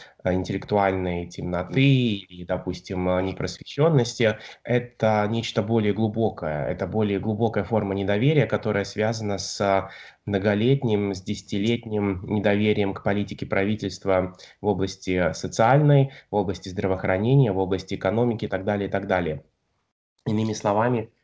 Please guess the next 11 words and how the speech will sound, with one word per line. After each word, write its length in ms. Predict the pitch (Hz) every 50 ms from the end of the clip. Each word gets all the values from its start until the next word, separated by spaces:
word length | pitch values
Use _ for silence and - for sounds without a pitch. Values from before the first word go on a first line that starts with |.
| -
не 120 | - 120 117
надетая 580 | 117 113 110 104 110 120 120 120 117 104 101
таксистом 560 | - 104 101 - - - 113 107 - 107 98 101
маска, 600 | 107 120 147 175 175 - - 113 113 127 143 - _ _ _ _ _ _ _ _ _ _
а 180 | - 107 104
маска, 360 | 104 110 113 127 131 - - -
которая 540 | - 104 98 - 113 107 101 107 98 98 98
игнорируется, 800 | 98 110 107 101 98 104 104 117 113 110 104 101 98 - - 92
допустим, 640 | 98 95 92 - 104 95 - - - 98 98 92 92
в, 80 | 107
а, 720 | 101 98 95 95 95 95 95 95 92 92 92 92 92 95